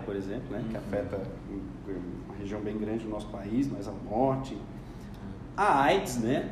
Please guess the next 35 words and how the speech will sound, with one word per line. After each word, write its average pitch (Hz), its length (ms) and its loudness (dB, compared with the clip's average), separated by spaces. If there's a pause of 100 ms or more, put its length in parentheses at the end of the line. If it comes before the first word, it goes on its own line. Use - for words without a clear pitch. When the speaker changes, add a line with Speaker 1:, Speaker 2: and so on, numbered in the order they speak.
Speaker 1:
No - 80 -4
século, 123 460 0
no, 120 300 4
no, 113 400 2
no, 107 300 0
na 107 100 -4
década 120 240 4
de 120 100 0
oitenta 135 560 4
ali, 117 140 4
Speaker 2:
Oitenta. - 200 8
Speaker 1:
né? - 260 4
Speaker 2:
Aham. 113 100 -2
Speaker 1:
Se, 117 380 0
se, 110 360 -6 (800)
infelizmente, 110 500 -2
se - 100 -4
popularizou 123 1040 8
e 98 160 6
causou 110 340 6
muito 135 220 10
preconceito, 143 840 6
né? 117 160 2
Tem 113 120 -2
toda 123 160 2
a - 40 0
questão 131 300 2
do 131 100 6
estigma 131 380 2
social 123 760 6
da 98 60 4
Speaker 2:
Sim, 95 180 4
Speaker 1:
aids, 131 440 8
né? 110 300 2
Speaker 2:
sim. 101 80 -2